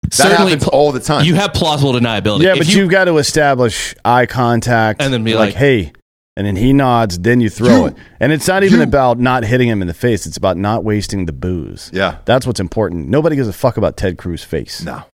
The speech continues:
Speaker 1: no. Never
Speaker 3: Uh,
Speaker 1: been known for his
Speaker 3: yeah.
Speaker 1: face, that guy.
Speaker 3: Well, he's, eh, kind of known for it. He looks like a gay mortician.
Speaker 1: Yeah, it's
Speaker 3: You know what
Speaker 1: weird.
Speaker 3: I mean?
Speaker 1: It's weird.
Speaker 3: It's a, it's not a pleasant face to look at.
Speaker 1: Um, yeah, but as far as Austin's concerned, Bob, you're right.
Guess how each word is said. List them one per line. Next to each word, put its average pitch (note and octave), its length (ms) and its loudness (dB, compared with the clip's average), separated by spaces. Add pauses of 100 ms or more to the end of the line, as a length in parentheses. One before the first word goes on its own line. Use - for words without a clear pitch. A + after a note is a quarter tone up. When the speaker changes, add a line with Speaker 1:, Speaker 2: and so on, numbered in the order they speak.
(180)
Speaker 1:
no. - 320 -10 (200)
Never E2+ 240 -2
Speaker 3:
Uh, A2+ 40 -6
Speaker 1:
been A2+ 140 -2
known A2 200 0
for F#2+ 120 -4
his E2+ 120 -2
Speaker 3:
yeah. C#2 60 -4
Speaker 1:
face, D2+ 200 -4
that D2 160 -10
guy. C#2 200 -12 (160)
Speaker 3:
Well, G2 120 2
he's, - 400 0 (680)
eh, A2 80 0 (140)
kind C3 280 0
of D#2+ 80 -4
known C#2+ 180 -8
for - 180 -6
it. D2+ 40 -6
He F#2 60 -6
looks F#2+ 140 -4
like F2 100 -6
a D2+ 40 -8
gay F2 200 -4
mortician. - 580 -6
Speaker 1:
Yeah, G2+ 80 0
it's A2+ 120 -2
Speaker 3:
You C#3 80 0
know C3+ 80 4
what C3 60 -2
Speaker 1:
weird. - 20 -2
Speaker 3:
I - 20 -4 (100)
mean? - 80 -14 (100)
Speaker 1:
It's - 140 -14
weird. A#2+ 220 -2
Speaker 3:
It's E2 100 -4
a, F#2 100 -2
it's G2 140 -6
not A#2 160 2
a G2 80 0
pleasant D#2+ 380 -2
face C2+ 240 -6
to - 60 -8
look B1 180 2
at. G1+ 180 -6 (400)
Speaker 1:
Um, B2 300 0
yeah, C#3 180 2
but A2 140 -2
as A#2+ 80 -4
far F3 160 0
as C#3+ 80 -2
Austin's D3 320 2
concerned, C3 320 -4
Bob, A#2 160 2
you're G#2 100 0
right. G2+ 220 2